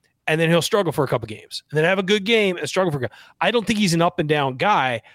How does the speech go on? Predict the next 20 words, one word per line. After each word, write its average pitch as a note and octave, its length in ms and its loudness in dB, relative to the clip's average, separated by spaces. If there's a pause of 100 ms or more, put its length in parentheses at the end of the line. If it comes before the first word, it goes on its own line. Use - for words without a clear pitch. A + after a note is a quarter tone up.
(220)
I F3 180 2
think E3 240 -2
the C#3+ 60 -12
problem C#3+ 420 2
is C3+ 140 0
he's C#3 220 -6
just B2+ 300 -6
gotta C#3 260 0
get C3+ 260 -4
better B2 300 -2
against A2+ 280 -6
that A2 140 -6
better A2+ 200 -6
competition. B2+ 540 -4
I D#3 40 2
don't G3 100 2
think F#3+ 120 -2
he's D#3+ 120 4
a, D#3 40 2
you - 40 2